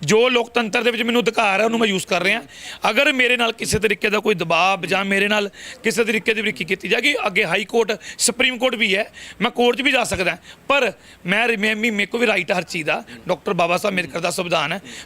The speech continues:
ਮੈਂ ਅਗਰ ਦੋ ਮਹੀਨੇ ਪਹਿਲੇ ਅਸਤੀਫਾ ਦੇਣਾ ਹੈ, ਇਲੈਕਸ਼ਨ ਦੇ ਲਈ ਚਾਲੀ ਦਿਨ ਚਾਹੀਦੇ ਹੁੰਦੇ ਆ ਇਲੈਕਸ਼ਨ ਲੜਨ ਦੇ ਲਈ। ਅਗਰ ਇਲੈਕਸ਼ਨ ਦੀ ਕੋਈ ਵੀ ਤਰੀਕ ਅਨਾਉਂਸ ਹੋਵੇ, ਚਾਲੀ ਦਿਨ ਤੋਂ ਪਹਿਲੇ ਪਹਿਲੇ ਅਗਰ ਕੋਈ ਅਸਤੀਫਾ ਦਿੰਦਾ ਹੈ, ਇਲੈਕਸ਼ਨ ਹੋ ਸਕਦਾ ਹੈ।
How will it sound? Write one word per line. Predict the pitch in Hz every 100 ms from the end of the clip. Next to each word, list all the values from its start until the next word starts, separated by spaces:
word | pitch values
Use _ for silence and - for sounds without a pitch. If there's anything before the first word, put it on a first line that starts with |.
| -
ਮੈਂ | 185
ਅਗਰ | 226
ਦੋ | 160 196 254
ਮਹੀਨੇ | 294 220
ਪਹਿਲੇ | 214
ਅਸਤੀਫਾ | 202 185 208
ਦੇਣਾ | 180 151
ਹੈ, | - - - - -
ਇਲੈਕਸ਼ਨ | 202 - 254
ਦੇ | 247
ਲਈ | 247
ਚਾਲੀ | 240 226
ਦਿਨ | 233 208
ਚਾਹੀਦੇ | 196 180
ਹੁੰਦੇ | 185 147
ਆ | 139 - - - -
ਇਲੈਕਸ਼ਨ | 170 196 - 220
ਲੜਨ | 208 208
ਦੇ | 202
ਲਈ। | 202 185 - - -
ਅਗਰ | 185 220
ਇਲੈਕਸ਼ਨ | 208 - 233 220
ਦੀ | 214
ਕੋਈ | 202 220 220
ਵੀ | 220 226 - - -
ਤਰੀਕ | - 214 214
ਅਨਾਉਂਸ | 220 196 175
ਹੋਵੇ, | 175 202 - - -
ਚਾਲੀ | - 214 233
ਦਿਨ | 226
ਤੋਂ | 208
ਪਹਿਲੇ | 208 202
ਪਹਿਲੇ | 196 202 202
ਅਗਰ | 190 359 -
ਕੋਈ | 196
ਅਸਤੀਫਾ | 196 - 156 175
ਦਿੰਦਾ | 156 151 226
ਹੈ, | - - -
ਇਲੈਕਸ਼ਨ | 190 - 202
ਹੋ | 175
ਸਕਦਾ | 175 175 165
ਹੈ। | 151